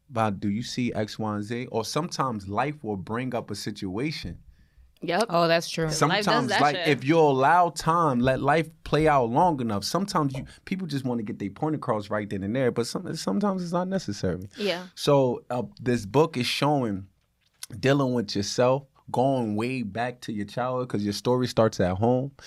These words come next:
Speaker 1: And, you know, maybe you're not affectionate because you didn't get affection in the house.
Speaker 2: Mm-hmm.
Speaker 1: Maybe your dad, you don't know how to take affection from a man because your dad wasn't there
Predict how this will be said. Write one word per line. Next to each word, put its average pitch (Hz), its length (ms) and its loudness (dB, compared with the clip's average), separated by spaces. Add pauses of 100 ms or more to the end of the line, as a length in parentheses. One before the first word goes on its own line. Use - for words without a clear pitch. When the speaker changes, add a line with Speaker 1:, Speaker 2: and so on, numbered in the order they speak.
(340)
Speaker 1:
And, 117 440 -2 (220)
you 120 140 0
know, 117 180 2
maybe 131 440 4
you're 127 160 0
not 123 180 2
affectionate 120 640 0
because 117 480 0
you 123 80 4
didn't 120 240 0
get 117 120 0
affection 117 480 0
in 117 120 -4
the 113 80 -2
house. 135 420 -6 (220)
Speaker 2:
Mm-hmm. 208 100 -2
Speaker 1:
Maybe 120 240 4
your 120 140 0
dad, 117 460 0
you 123 120 0
don't 127 200 0
know 123 100 -2
how 117 120 0
to 117 100 -4
take 113 240 -4
affection 117 480 -2
from 107 180 -6
a 104 100 -2
man 117 360 0
because 107 400 -2
your 107 100 0
dad 127 340 2
wasn't 104 300 0
there 110 180 0